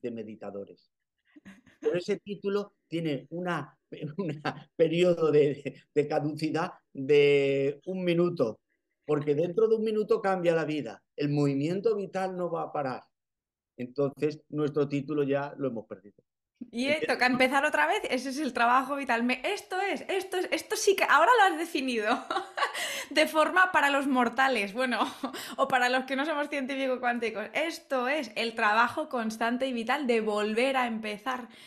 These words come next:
Speaker 2: de nacer cada día, <laughs> cada minuto.
Speaker 1: Tenéis, es-, siempre estamos despertando. Porque
Speaker 2: Eso
Speaker 1: a
Speaker 2: es.
Speaker 1: veces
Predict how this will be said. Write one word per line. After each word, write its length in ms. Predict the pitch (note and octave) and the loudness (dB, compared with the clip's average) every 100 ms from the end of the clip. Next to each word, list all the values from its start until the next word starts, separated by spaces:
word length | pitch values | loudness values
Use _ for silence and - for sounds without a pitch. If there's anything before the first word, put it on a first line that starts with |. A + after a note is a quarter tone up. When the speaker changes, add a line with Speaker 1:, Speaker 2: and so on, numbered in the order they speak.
| - - | -20 -10
Speaker 2:
de 140 | A3 | -4
nacer 460 | A3 G#3+ G#3+ B3+ C4 | 0 0 2 0 2
cada 320 | B3+ A#3+ A#3+ | 2 4 2
día, 280 | C4+ A#3+ G3+ | 0 -4 -6
<laughs> 260 | A#3 - - | -8 -8 0
cada 200 | B3 C4+ | 4 4
minuto. 560 | C#4+ E4+ F#4+ C4 A3+ - - D4+ - G3 F#3+ - | 2 0 0 0 -2 -8 -14 -14 -12 -10 -8 -6
Speaker 1:
Tenéis, 380 | G3 G3+ G3+ - _ _ - | -2 0 -2 -4 _ _ -16
es-, 160 | C4+ - - | -16 -16 -14
siempre 300 | - C4+ F#3+ | -8 -4 -4
estamos 320 | G3+ F#3+ C#3+ | -6 -8 -6
despertando. 680 | C#3 - A2+ - G#3 G2 - _ _ _ _ _ | -8 -8 -10 -8 -10 -10 -16 _ _ _ _ _
Porque 160 | - G3 | -14 -10
Speaker 2:
Eso 140 | - | -6
Speaker 1:
a 20 | |
Speaker 2:
es. 40 | G3 | -6
Speaker 1:
veces 200 | C3 | -6